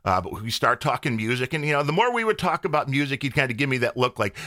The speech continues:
"Okay, maybe you're not a complete idiot. You know, maybe you're not one of these guys that just likes Taylor Swift," which I do. But I like, you know, Sinatra, and I like, you know, Springsteen and Tom Petty and, uh, a whole slew of other types of music. I like a little bit of just about everything. So,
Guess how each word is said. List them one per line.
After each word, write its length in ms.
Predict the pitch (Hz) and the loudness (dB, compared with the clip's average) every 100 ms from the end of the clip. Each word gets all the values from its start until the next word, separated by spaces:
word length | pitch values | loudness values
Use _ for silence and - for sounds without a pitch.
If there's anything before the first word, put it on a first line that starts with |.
| 127 | 0
"Okay, 320 | 143 147 117 | 2 2 2
maybe 260 | 127 135 143 | 0 0 0
you're 140 | 131 | 0
not 320 | 107 110 113 | 2 4 4
a 40 | 107 | 2
complete 460 | 107 98 104 87 | -4 -4 -4 -2
idiot. 400 | 87 73 67 - _ _ | -2 -2 -6 -8 _ _
You 80 | 110 | 0
know, 60 | 101 | 2
maybe 260 | 120 131 | 2 2
you're 80 | 127 | 0
not 220 | 120 117 | 2 0
one 120 | 110 113 | 0 0
of 60 | |
these 180 | 113 101 | 0 -2
guys 220 | 107 98 | 0 -2
that 120 | 98 - | -4 -4
just 200 | 101 104 | -4 0
likes 280 | 90 92 | -2 -2
Taylor 280 | - 85 87 | -2 -2 -2
Swift," 320 | 95 - 71 | -4 -4 -2
which 200 | 101 90 | -2 -2
I 80 | 123 | -2
do. 300 | 127 - - - _ _ _ _ | -2 -4 -6 -12 _ _ _ _
But 100 | - | 0
I 60 | 240 | 2
like, 240 | 233 233 - | 2 -2 -4
you 80 | 214 | -4
know, 120 | 180 | -4
Sinatra, 720 | - 220 202 196 - 107 71 - 113 | 0 2 4 2 2 0 0 -4 -2
and 340 | 104 98 98 | 0 0 -2
I 200 | - 98 | 0 2
like, 420 | 98 98 95 95 - | 2 2 2 0 -2
you 60 | |
know, 80 | 104 | -2
Springsteen 800 | 104 - 170 131 - 101 85 82 | -2 -2 -2 0 -2 -2 -2 -2
and 180 | 82 78 | -4 0
Tom 280 | 117 95 | 0 0
Petty 420 | 92 123 95 82 - - - - 117 | 2 0 0 -4 -8 -14 -18 -8 -2
and, 640 | 101 92 92 90 90 76 | 0 2 0 -2 -6 -6
uh, 320 | 73 87 80 | -2 0 0
a 40 | 90 | 0
whole 320 | 165 185 151 107 | 0 0 -4 -8
slew 800 | - - - - - 226 240 196 | -4 -4 -4 -8 -6 -2 2 2
of 100 | 156 | 2
other 240 | 165 123 | 2 0
types 340 | 104 95 76 82 | -2 -4 -4 -4
of 60 | |
music. 280 | 80 71 80 | -4 -4 -2
I 40 | |
like 240 | 101 117 117 | 2 2 0
a 40 | |
little 200 | 151 170 | 0 0
bit 160 | 143 135 | 0 0
of 120 | 113 | 0
just 240 | 123 117 | -4 -4
about 220 | 107 104 110 | -2 0 2
everything. 520 | 104 87 - 85 82 | 0 -2 -4 -4 -2
So, 320 | - 104 98 | 0 0 0